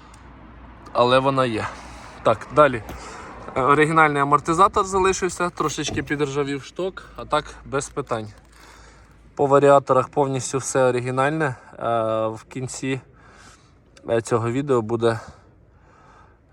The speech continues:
огляд варіаторів, подивіться, кому цікаво.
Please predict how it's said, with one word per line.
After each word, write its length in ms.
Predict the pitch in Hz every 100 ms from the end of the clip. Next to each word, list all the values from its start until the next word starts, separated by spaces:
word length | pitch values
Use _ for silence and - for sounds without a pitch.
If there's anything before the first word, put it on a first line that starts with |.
| _ -
огляд 320 | 117 113 107
варіаторів, 520 | 110 110 147 - 123
подивіться, 420 | - 117 117 -
кому 180 | 147 147
цікаво. 480 | - - 151 143 143